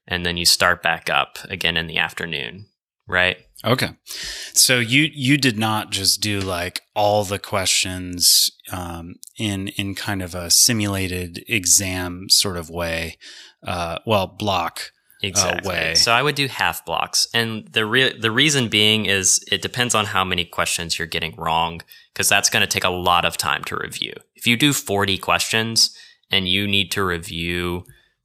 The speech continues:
Speaker 1: twenty
Speaker 2: Thirty of them.
Speaker 1: or thirty of them, you're gonna, that's gonna be, you know, at least two hours to solidly get through that review.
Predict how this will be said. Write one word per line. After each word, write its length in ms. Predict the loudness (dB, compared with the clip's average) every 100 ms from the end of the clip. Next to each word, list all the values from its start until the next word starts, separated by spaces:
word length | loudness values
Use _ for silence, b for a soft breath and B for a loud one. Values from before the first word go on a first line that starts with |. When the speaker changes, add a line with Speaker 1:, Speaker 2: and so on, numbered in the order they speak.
| _ -6
Speaker 1:
twenty 300 | -6 0 0
Speaker 2:
Thirty 300 | 2 2 4
of 60 |
them. 100 | 4
Speaker 1:
or 100 | 2
thirty 640 | 0 0 0 2 2 2 2
of 200 | 0 0
them, 320 | 0 0 -4 B B B
you're 260 | -4 2 2
gonna, 180 | 2 0
that's 240 | 0 2
gonna 180 | 2 0
be, 460 | 0 -2 -2 -6 -8
you 140 | -8 -6
know, 160 | -8 -10 _
at 180 | 0 0
least 800 | -2 0 2 2 2 0 -4 -6 _ _ _ _ _ -6
two 280 | -4 -2 2
hours 520 | 2 2 -2 -2 -2
to 140 | 0
solidly 720 | 2 4 4 0 -2 -8 -10 -6
get 140 | -6
through 420 | -6 -14 -12 -14 -18 _
that 260 | -2 -2
review. 500 | -4 -8 -6 -6 -10